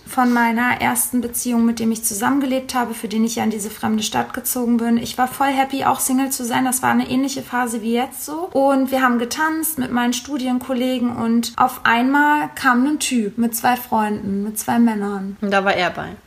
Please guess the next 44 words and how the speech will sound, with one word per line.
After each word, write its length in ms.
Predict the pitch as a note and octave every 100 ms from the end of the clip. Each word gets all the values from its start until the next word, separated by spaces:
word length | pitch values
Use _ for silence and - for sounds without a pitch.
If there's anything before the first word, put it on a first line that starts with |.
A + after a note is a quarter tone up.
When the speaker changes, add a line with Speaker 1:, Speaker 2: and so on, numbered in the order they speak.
| -
Speaker 1:
Da 160 | -
war 80 | A3+ -
er 120 | C#4
dabei. 460 | C#4 A3 G#3 F#3+ G3
Und 240 | A3 A3 A3
der 160 | A#3
hat 160 | A3+ A3+
auf 220 | A3 -
einmal 380 | G#3+ A3 A3+ -
allen 420 | A3 A#3 D#4 F#4
von 240 | G4 B3+ A3
uns 240 | A#3 C4+
im 160 | A#3 A#3
Kreis 380 | - G3+ A3
Hallo 260 | C4+ B3+ C4
gesagt, 500 | A3+ F#3 F#3+ G3 -
die 120 | A#3
Hand 200 | B3+ B3
gegeben. 600 | A#3 G#3 G3 F#3 F#3 F#3+ -
Allen, 460 | - A3 G#3 G3 A3
außer 520 | - G#3 G#3 B3 B3 B3 -
mir. 400 | A3 A#3 A3+ F#3+ G3 G3+
So. 420 | A3 G3+ F#3+ - -
Und 140 | A3+
dann 240 | A3 G#3
dachte 240 | G#3 G3+ G#3+
ich 80 | G3+
so, 140 | G#3+
hab 100 | G3+
ich 100 | G3+
so 340 | - G3+ G3+ G#3
meine 200 | G#3+ G#3
Freundin 320 | G#3 G#3+ A3
gefragt, 240 | A3 G#3+ G#3
„Sag 100 | -
mal, 120 | G3
kennst 340 | - G#3 G#3
du 40 | C#4
den?“ 200 | D4 A#3
„Nee, 120 | G3+
nee, 200 | G3 G3
kenn 240 | - G#3
ich 160 | G3+ -
nicht.“ 260 | F#3+ F#3